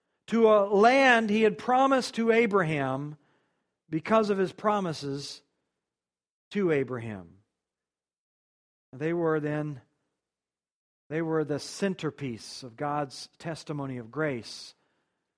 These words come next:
the centerpiece of his message of faithfulness. They were delivered out of this bondage into this newfound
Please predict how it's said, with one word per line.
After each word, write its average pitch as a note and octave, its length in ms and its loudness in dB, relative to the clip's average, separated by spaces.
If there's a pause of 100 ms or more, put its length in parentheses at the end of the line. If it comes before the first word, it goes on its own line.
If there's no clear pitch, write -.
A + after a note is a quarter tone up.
(100)
the F#3+ 80 -18
centerpiece E3 720 -6
of C3 140 -10
his C#3 340 -8 (480)
message D#3 540 -4
of C#3 100 -6
faithfulness. C3+ 840 -8 (1500)
They E3+ 200 2
were F3+ 120 2
delivered G3 520 2
out F#3+ 180 2
of E3+ 60 -4
this E3+ 180 -4
bondage F3 560 -2
into D#3 180 -6
this D3 240 -6
newfound E3+ 580 -6